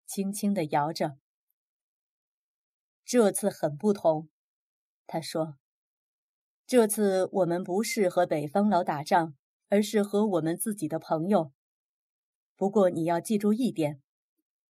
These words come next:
不管事情到了多么难堪的地步，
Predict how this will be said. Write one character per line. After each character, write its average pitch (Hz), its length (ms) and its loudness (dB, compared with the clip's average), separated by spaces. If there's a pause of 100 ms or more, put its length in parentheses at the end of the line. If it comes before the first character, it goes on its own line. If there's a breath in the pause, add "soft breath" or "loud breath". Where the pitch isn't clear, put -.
(180)
不 285 180 2
管 170 240 2
事 202 200 -2
情 170 260 -6
到 190 160 2
了 165 160 0
多 202 180 2
么 226 140 2
难 160 220 -2
堪 220 200 -2
的 240 120 -2
地 240 180 -2
步， 147 260 -6